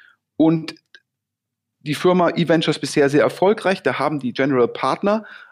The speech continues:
auch schon viel Geld vom Tisch genommen. Und jetzt fordert da sozusagen die Partner, fordern jetzt Staatshilfe. Und das ist für mich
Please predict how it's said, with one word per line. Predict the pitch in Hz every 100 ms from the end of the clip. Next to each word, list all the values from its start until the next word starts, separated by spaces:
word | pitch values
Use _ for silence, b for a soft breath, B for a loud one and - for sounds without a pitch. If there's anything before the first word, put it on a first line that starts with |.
| -
auch | 127
schon | - 147 143
viel | - 180
Geld | 151 151
vom | 131
Tisch | 113 139 -
genommen. | 175 202 320 349 _ _ _ _ _ _ _ _ _ _ _ _ _ _ _ -
Und | 151
jetzt | 196 - - _ _ _
fordert | - - 202 214 190 156
da | 156 156 - _ _
sozusagen | - 170 151
die | 156
Partner, | 156 - 175 208 202 208 214 b b b b b _ _ _
fordern | - 175 185
jetzt | 175 - - -
Staatshilfe. | - 208 262 - - 98 - - _ _ _ _ _
Und | - 156 147
das | 156 -
ist | 180 - - _ _
für | _ -
mich | 160 220 285 - -